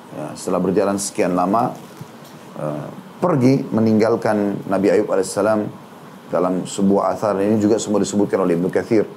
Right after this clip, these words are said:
rahimahullah, eh, dia meninggalkan Nabi Ayub alaihissalam, tapi karena dia juga tidak bisa sabar meninggalkan suaminya, dia pun kembali.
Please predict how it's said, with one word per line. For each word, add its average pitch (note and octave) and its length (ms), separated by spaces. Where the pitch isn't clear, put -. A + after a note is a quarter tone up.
rahimahullah, G2+ 600
eh, G2+ 420
dia B2 480
meninggalkan A2+ 640
Nabi G#2 240
Ayub G#2+ 160
alaihissalam, A2+ 320
tapi - 240
karena E3+ 160
dia F3+ 80
juga E3+ 240
tidak D3 240
bisa C#3 160
sabar B2+ 400
meninggalkan A#2 480
suaminya, B2 240
dia A2+ 160
pun A2 160
kembali. F#2+ 560